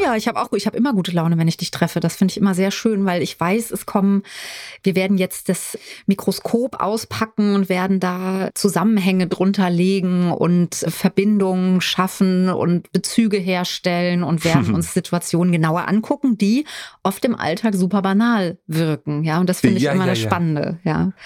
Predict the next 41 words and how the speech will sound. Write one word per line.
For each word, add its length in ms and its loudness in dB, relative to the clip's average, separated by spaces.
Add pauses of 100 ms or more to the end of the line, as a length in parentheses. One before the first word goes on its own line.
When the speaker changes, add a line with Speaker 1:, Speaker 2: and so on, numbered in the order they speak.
Speaker 2:
Das 180 2
stimmt. 280 0
Hast 280 -2
du 180 0
am 140 -2
Wochenende 280 -2
was 120 -4
Besonderes 380 -2
gemacht? 360 -4 (340)
Speaker 1:
Ehrlich 280 0
gesagt 440 -2
hab 120 0 (160)
<laughs> 140 -8
ich 200 0
tatsächlich 720 -2
gearbeitet 600 -2
und 100 -2
in 100 -2
der 120 2
Sonne 220 2
gesessen. 580 -2 (480)
Also 140 4
ich 120 0
hab 140 0
nicht 320 2
so 220 2
viel 280 -2
gemacht. 540 -4 (220)
Also 280 0
ich, 380 -4
äh, 140 0
siehst 300 0
du, 160 2
oh 80 -2
Gott, 300 -4
jetzt 160 -8
ist 100 -12
mir 140 2
rausgerutscht. 540 -2
Arbeit, 340 -2
äh, 60 0